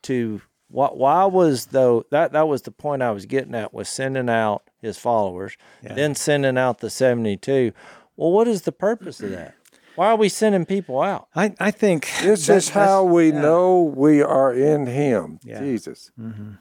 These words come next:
Speaker 3: Whoever claims to live in him must walk as Jesus did.
Speaker 2: Yeah.
Speaker 3: There's a, there's a day-to-day walk
Speaker 1: I love it.
Speaker 3: as
Speaker 2: Yeah.
Speaker 3: a messenger and as a
Speaker 2: Okay.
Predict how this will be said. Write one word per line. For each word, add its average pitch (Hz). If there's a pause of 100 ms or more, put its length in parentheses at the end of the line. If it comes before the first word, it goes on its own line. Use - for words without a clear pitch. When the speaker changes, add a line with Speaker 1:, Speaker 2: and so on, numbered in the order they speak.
Speaker 3:
Whoever 139
claims 139
to 117
live 123
in 117
him 113
must 107
walk 117
as 107
Jesus 113
did. 85 (320)
Speaker 2:
Yeah. 113
Speaker 3:
There's 127
a, 101 (440)
there's 131
a -
day-to-day 110 (220)
walk 101
Speaker 1:
I 117
love 147
it. 190 (140)
Speaker 3:
as 107
Speaker 2:
Yeah. 117
Speaker 3:
a 110
messenger 98 (240)
and 95
as 110
a 104
Speaker 2:
Okay. 107